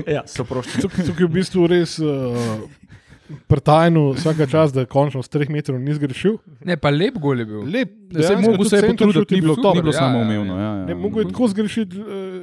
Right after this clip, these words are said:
Speaker 2: žogo, da
Speaker 4: Kot
Speaker 2: pač
Speaker 4: jo je
Speaker 2: ni
Speaker 4: že
Speaker 2: zadel
Speaker 4: mnogokrat,
Speaker 2: golmana.
Speaker 4: ampak
Speaker 2: Da ni
Speaker 4: jo
Speaker 2: zadel
Speaker 4: ni,
Speaker 2: golmana.
Speaker 4: ne.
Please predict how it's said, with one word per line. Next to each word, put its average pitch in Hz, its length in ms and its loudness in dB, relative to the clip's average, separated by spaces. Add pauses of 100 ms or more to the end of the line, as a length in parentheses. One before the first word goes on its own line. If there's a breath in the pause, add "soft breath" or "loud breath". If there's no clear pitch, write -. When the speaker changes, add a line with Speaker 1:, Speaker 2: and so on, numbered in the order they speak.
(140)
Speaker 2:
žogo, 180 300 0
da 170 140 -2
Speaker 4:
Kot 160 120 -8
Speaker 2:
pač 156 120 -2
Speaker 4:
jo 180 80 4
je 175 40 8
Speaker 2:
ni 175 60 6
Speaker 4:
že 170 100 6
Speaker 2:
zadel 170 120 6
Speaker 4:
mnogokrat, 165 240 6 (200)
Speaker 2:
golmana. 104 100 -6
Speaker 4:
ampak 113 240 -6 (200)
Speaker 2:
Da 151 120 -4
ni - 80 2
Speaker 4:
jo - 60 4
Speaker 2:
zadel 143 200 6
Speaker 4:
ni, 139 80 6
Speaker 2:
golmana. 95 300 2
Speaker 4:
ne. 131 240 0